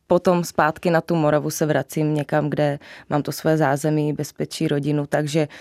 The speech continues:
teď aktuálně už je to příjemné, ale ten první půl rok, kdy jsem si musela zvyknout na ten přechod, tak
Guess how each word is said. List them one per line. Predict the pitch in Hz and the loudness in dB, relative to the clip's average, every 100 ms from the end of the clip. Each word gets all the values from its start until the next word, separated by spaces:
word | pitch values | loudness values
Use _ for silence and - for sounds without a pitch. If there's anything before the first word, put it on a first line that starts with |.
| - | 0
teď | 226 247 - - | 2 2 0 -2
aktuálně | 190 - 202 190 185 | 0 4 6 6 2
už | 165 | -4
je | 175 | -6
to | 156 | -6
příjemné, | - 160 151 175 214 311 - - | -4 0 4 6 6 4 0 2
ale | 180 175 170 - - | 4 4 2 -2 0
ten | 208 | 2
první | 220 233 214 214 | 2 0 2 0
půl | - 202 | 2 4
rok, | 196 190 - - | 6 4 0 -12
kdy | - 190 | -4 -2
jsem | 185 180 | -2 -4
si | 185 | -4
musela | 175 165 185 180 | -4 -4 -2 0
zvyknout | 160 160 170 160 | -2 -2 -2 -2
na | 156 | -4
ten | 170 170 | -4 -6
přechod, | - 156 156 147 - - - - | -6 -6 -6 -8 -12 -20 -20 -12
tak | - | -8